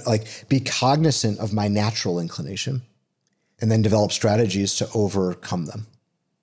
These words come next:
How do I cope with the fact that my days are now things that, unlike when I was writing code, focusing on a hard problem, staring at a computer screen, that would give me energy. I could code for, like,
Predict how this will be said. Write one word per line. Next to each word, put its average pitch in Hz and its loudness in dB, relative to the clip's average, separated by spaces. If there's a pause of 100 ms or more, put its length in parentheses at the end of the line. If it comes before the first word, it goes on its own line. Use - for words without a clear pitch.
(160)
How 123 -2
do 123 4
I 110 2
cope 110 0
with 92 -6
the 104 -10
fact 87 -4
that 71 -4
my 95 -2
days 95 2
are 92 0
now 90 2
things 104 0 (340)
that, 95 2
unlike 131 2
when 120 2
I 117 2
was 98 0
writing 117 4
code, 90 -2 (360)
focusing 147 2
on 113 2
a 101 2
hard 110 2
problem, 120 2
staring 120 2
at 98 0
a 95 -6
computer 123 0
screen, 90 0 (380)
that 139 2
would 110 2
give 123 2
me 113 2
energy. 123 2
I 139 2
could - -4
code 135 2
for, 98 -4
like, 90 -6